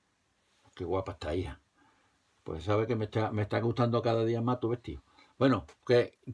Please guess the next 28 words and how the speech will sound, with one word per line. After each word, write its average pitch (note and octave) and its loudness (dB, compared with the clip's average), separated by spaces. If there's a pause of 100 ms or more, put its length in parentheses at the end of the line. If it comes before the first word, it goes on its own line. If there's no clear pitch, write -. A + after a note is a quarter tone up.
(120)
resulta A2 0
de C#3 0
que B2 -2
coge A2+ 0
y G#2 0
se G#2 -4
encuentra A#2 0
con G2+ 0
que F2+ -4 (1200)
tenemos A2 -2 (260)
en G#2 -4
España A2+ -4 (420)
bipolar. G2+ -8 (580)
Lo G2 -4
mismo A2 -2
tenemos G#2+ 0
un-, G#2 -4
unas G#2 -4
personas G2 -4
muy A2 0
malísimas B2 -2 (540)
que D#2+ -8
otras - -8
que F#2+ -12
son F2+ -8
dignas F#2 2
de E2 -10
alabanza. D#2+ -12